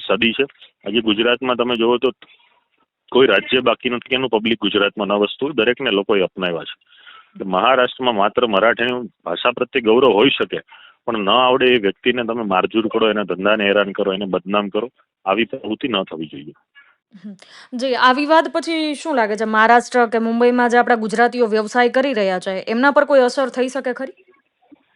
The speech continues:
Speaker 1: ના, ના, કોઈ અસર ન થાય. ગુજરાતીઓ કે કોઈ પણ વ્યક્તિ વેપાર ધંધો કરતો હોય પોતાની રીતે મજબૂત હોય છે અને કાયદો વ્યવસ્થાનું શાસન છે. કાલે કોઈ વ્યક્તિ આવી રીતે હેરાનગતિ કરે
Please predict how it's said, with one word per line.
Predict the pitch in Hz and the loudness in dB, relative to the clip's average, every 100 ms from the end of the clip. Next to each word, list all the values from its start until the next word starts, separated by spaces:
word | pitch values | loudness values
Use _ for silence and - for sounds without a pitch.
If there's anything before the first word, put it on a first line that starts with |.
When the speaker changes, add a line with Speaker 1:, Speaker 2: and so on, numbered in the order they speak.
| _ _ - | _ _ -10
Speaker 1:
ના, | 208 233 | -4 -2
ના, | 220 214 202 175 135 | 2 6 6 4 2
કોઈ | - 127 143 170 165 | -2 4 6 6 4
અસર | 131 147 135 | 4 0 0
ન | 135 | 0
થાય. | - 151 190 - _ | 0 -2 -2 -14 _
ગુજરાતીઓ | 98 98 110 123 139 147 - 139 139 143 147 - _ _ _ | -4 0 2 4 4 4 2 2 4 4 4 0 _ _ _
કે | 131 | -6
કોઈ | - 127 147 | 0 2 2
પણ | - 123 | 2 0
વ્યક્તિ | 104 120 - 120 | 0 -4 -2 0
વેપાર | 107 131 123 | 2 2 0
ધંધો | 107 107 123 | -2 -4 -2
કરતો | 117 117 | 0 0
હોય | 131 | 0
પોતાની | 123 107 113 120 | 0 0 0 0
રીતે | 107 123 | 0 -2
મજબૂત | 110 90 95 - 123 | -2 -2 0 0 2
હોય | 123 | 0
છે | 196 - - - - - | -4 -10 -14 -14 -8 -4
અને | 120 | -2
કાયદો | - 113 123 131 | 0 0 0 2
વ્યવસ્થાનું | 110 120 - 127 135 | 4 2 0 -2 -2
શાસન | 123 104 107 127 | 0 0 0 -2
છે. | 127 160 | -2 -2
કાલે | 95 117 | 2 2
કોઈ | 110 120 | 2 0
વ્યક્તિ | 117 113 - | -2 -4 -2
આવી | 110 110 | 0 0
રીતે | 113 120 | 0 2
હેરાનગતિ | 101 110 117 117 113 | 2 2 0 -2 -2
કરે | 120 175 | 0 -2